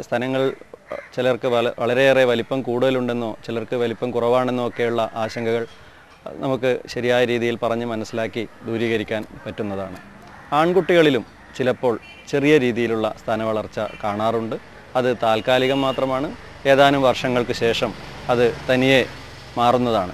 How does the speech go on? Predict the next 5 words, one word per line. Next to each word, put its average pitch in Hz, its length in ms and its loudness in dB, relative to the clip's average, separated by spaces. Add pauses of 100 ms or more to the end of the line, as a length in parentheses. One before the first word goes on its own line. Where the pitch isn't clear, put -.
(120)
ചെറിയൊരു 139 420 6
വേദനയും 131 460 4 (360)
അവിടെ 117 220 2 (560)
അനുഭവപ്പെടാറുണ്ട്. 110 720 0 (420)
അതും, 131 180 0